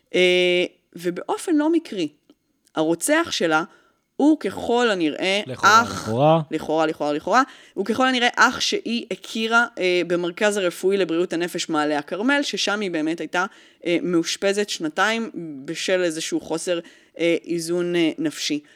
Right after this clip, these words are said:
Speaker 1: ואני רוצה להגיד שאני חושבת שיש פה איזשהו מעגל, אוקיי? מעגל, אה, אה, אה, זוועתי. כלומר, נשים מעורערות בנפשן תמיד חשופות יותר לפגיעה מינית.
Speaker 2: כמובן.
Speaker 1: נכון? כי זה בעצם,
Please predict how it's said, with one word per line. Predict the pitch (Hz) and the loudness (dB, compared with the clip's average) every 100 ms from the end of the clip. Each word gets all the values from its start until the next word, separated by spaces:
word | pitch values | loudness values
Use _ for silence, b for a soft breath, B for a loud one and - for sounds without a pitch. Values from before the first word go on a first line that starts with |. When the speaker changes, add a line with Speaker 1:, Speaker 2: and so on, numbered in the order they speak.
| b b - | b b -8
Speaker 1:
ואני | 180 185 | -6 -4
רוצה | 185 185 269 | -6 -4 0
להגיד | 330 277 285 | 0 0 -2
שאני | 269 226 180 | -2 -4 -4
חושבת | 160 - 233 269 294 - b b b | -8 -4 0 0 0 -4 b b b
שיש | - 208 233 | -4 2 2
פה | - 220 | 2 0
איזשהו | 208 220 - | 2 -2 -2
מעגל, | 160 143 143 143 135 127 139 _ | -2 -2 -2 -2 -2 -4 -12 _
אוקיי? | 160 - 226 277 - | -10 -2 0 0 -2
מעגל, | 170 156 185 208 214 - | -4 -2 2 4 2 0
אה, | 165 - | -2 -2
אה, | 170 170 156 | -2 -2 -4
אה, | 165 | -4
זוועתי. | 160 151 143 - 139 b b b b _ | -4 -2 -2 -4 -10 b b b b _
כלומר, | - 240 180 151 - | -4 0 0 -4 -8
נשים | 196 196 294 294 | -4 2 4 4
מעורערות | 214 202 190 185 233 233 | 2 0 2 4 4 2
בנפשן | 214 170 - 240 254 262 b b b _ _ | -2 -4 -2 0 0 -2 b b b _ _
תמיד | - 196 247 262 | -6 0 0 0
חשופות | 247 - - 196 | -4 -8 -6 -6
יותר | 196 180 | -2 -2
לפגיעה | 165 165 170 156 | -2 -2 -2 0
מינית. | 156 147 127 - | 0 -2 -4 -2
Speaker 2:
כמובן. | 131 104 85 _ | 0 -2 -8 _
Speaker 1:
נכון? | 160 165 220 233 | -8 -2 0 0
כי | 226 190 | -4 -4
זה | 185 185 | 0 2
בעצם, | 185 202 208 226 | 2 2 2 -2